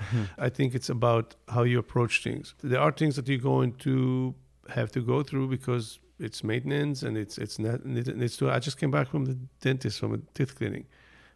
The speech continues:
Speaker 2: You think I enjoyed that?
Speaker 1: <laughs>
Speaker 2: It was not that enjoyable. But it's one of those things you do 'cause you know in the long run it's a good thing for you, right?
Speaker 1: Yeah.
Speaker 2: So I meditated the whole time.
Speaker 1: Yeah.
Speaker 2: And try to,
Speaker 1: Just
Speaker 2: uh,
Speaker 1: be present
Speaker 2: be
Speaker 1: with
Speaker 2: some,
Speaker 1: it.
Speaker 2: yeah, be, be, be, you know, with a calm mind with the whole thing.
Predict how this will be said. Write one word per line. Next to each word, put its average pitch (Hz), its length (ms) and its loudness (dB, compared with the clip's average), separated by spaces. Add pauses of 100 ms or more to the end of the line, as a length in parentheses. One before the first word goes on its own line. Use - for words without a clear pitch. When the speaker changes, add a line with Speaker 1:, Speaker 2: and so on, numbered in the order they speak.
(100)
Speaker 2:
You - 80 -2
think 127 180 0
I 135 80 6
enjoyed 120 340 2
that? 160 200 0
Speaker 1:
<laughs> 113 380 4 (380)
Speaker 2:
It 143 140 2
was 143 240 4
not 139 240 6
that 123 160 4
enjoyable. 117 520 2 (480)
But 147 120 4
it's 143 100 0
one 160 120 6
of 156 60 6
those 151 140 4
things 156 240 2
you 156 60 4
do 165 320 4
'cause 110 180 -2
you 120 60 4
know 123 160 4
in 120 60 4
the 120 60 4
long 123 200 2
run 113 200 0
it's 110 140 -4
a 123 40 -2
good 131 180 0
thing 107 160 -4
for - 200 -8
you, - 140 -8
right? 123 220 -2
Speaker 1:
Yeah. 95 260 -2
Speaker 2:
So 147 380 -4
I 151 40 0
meditated 127 540 2
the 107 80 2
whole 107 160 2
time. 101 380 -4 (160)
Speaker 1:
Yeah. 107 300 -4 (280)
Speaker 2:
And 139 140 -4
try 139 180 0 (100)
to, 156 60 2 (200)
Speaker 1:
Just - 120 0
Speaker 2:
uh, - 40 -2
Speaker 1:
be 113 100 2
present 107 380 2
Speaker 2:
be 101 80 4
Speaker 1:
with 98 100 2
Speaker 2:
some, 104 160 2
Speaker 1:
it. 98 100 0
Speaker 2:
yeah, - 360 -2
be, 147 220 2 (180)
be, 156 280 4
be, 151 480 4
you 156 60 4
know, 135 160 4 (300)
with 123 100 4
a 127 40 4
calm 135 280 4
mind 135 220 6
with 117 100 2
the 110 60 4
whole 110 160 2
thing. 117 280 -4